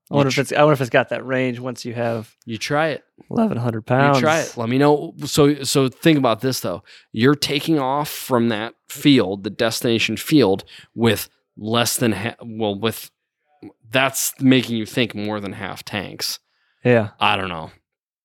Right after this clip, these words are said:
Speaker 2: It's one thing to see that number there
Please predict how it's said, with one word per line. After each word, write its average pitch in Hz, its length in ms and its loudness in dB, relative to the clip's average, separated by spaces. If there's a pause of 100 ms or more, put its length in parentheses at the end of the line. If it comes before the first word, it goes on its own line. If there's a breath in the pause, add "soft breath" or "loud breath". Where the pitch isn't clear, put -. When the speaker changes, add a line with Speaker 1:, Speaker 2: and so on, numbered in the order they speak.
(720)
Speaker 2:
It's 117 180 -2
one 143 280 6
thing 151 260 6
to 123 60 2
see 139 240 2
that 127 200 2
number 113 360 0
there 107 480 -2